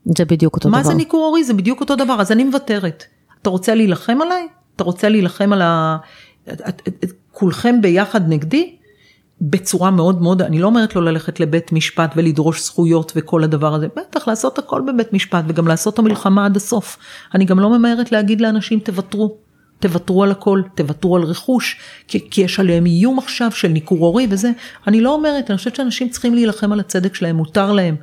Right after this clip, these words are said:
Speaker 2: יש להם זכויות. אבל בין זה
Speaker 1: באיזשהו שלב, את אומרת? באיזשהו שלב לוותר?
Speaker 2: אני לא קוראת לזה ויתור, אני קוראת לזה להינצל על מנת להציל. כי אני חושבת שילד,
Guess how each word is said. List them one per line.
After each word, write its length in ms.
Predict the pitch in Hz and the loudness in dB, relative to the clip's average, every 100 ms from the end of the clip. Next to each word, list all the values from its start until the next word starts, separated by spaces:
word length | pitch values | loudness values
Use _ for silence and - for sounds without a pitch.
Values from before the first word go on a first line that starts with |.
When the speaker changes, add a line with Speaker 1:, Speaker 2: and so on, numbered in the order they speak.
| _ _ | _ _
Speaker 2:
יש 180 | 180 - | -4 0
להם 120 | 202 | -2
זכויות. 560 | 190 - 185 185 175 - _ _ _ _ _ _ _ _ _ 180 | -2 0 2 2 0 -10 _ _ _ _ _ _ _ _ _ -2
אבל 160 | 170 | 0
בין 300 | 151 196 226 | 0 2 2
זה 320 | 196 180 202 175 - _ _ - | 0 -2 -2 -4 -10 _ _ -2
Speaker 1:
באיזשהו 640 | 160 - 202 208 - 156 | 0 2 2 2 0 -2
שלב, 480 | - - 139 - 147 | -2 -2 -2 -2 -6
את 140 | - - | -8 -6
אומרת? 500 | - - 139 - - - _ _ | -4 -2 -4 -6 -14 -20 _ _
באיזשהו 520 | 165 175 214 214 - 190 | -4 0 0 0 0 -2
שלב 320 | 185 185 175 | 0 0 2
לוותר? 400 | 170 175 - 202 220 - _ _ _ _ _ _ _ _ _ _ _ _ _ _ _ _ _ _ - | 0 0 0 0 -2 -6 _ _ _ _ _ _ _ _ _ _ _ _ _ _ _ _ _ _ 0
Speaker 2:
אני 160 | 202 | 2
לא 80 | 214 | 2
קוראת 220 | 226 233 | 0 0
לזה 180 | 226 214 | 0 0
ויתור, 500 | 196 - 247 160 139 - _ | 0 0 0 0 -4 -12 _
אני 120 | 175 175 | -2 0
קוראת 240 | 180 180 | 0 0
לזה 180 | 180 185 | 2 2
להינצל 600 | 170 160 156 - 214 240 | 2 0 -2 0 0 0
על 120 | 240 165 | 0 0
מנת 300 | 160 165 185 | 0 -2 -4
להציל. 440 | 160 151 196 135 - _ _ _ - | -4 -4 -4 -4 -10 _ _ _ -2
כי 100 | 196 | -2
אני 80 | |
חושבת 540 | 175 185 - 196 240 240 | 0 -4 -2 0 0 0
שילד, 520 | 175 156 175 208 | 0 2 2 2